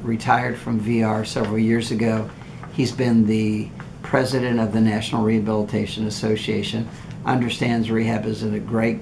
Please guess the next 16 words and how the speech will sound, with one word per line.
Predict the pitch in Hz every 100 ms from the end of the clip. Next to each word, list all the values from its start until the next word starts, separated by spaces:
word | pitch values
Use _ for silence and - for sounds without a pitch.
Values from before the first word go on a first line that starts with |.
| -
is | 117 107
a |
great | 101 117 120 117
guy, | 110 110
and | 107 107
so | 113
we're | 104 107
thrilled | - 127 123
for | - 120
both | 104 127 131 - - - - -
the | 123
addition | 110 110 110
of | 113
Vincent | 101 110 110 107 - 110
and | 110 -
Tom. | 107 95 82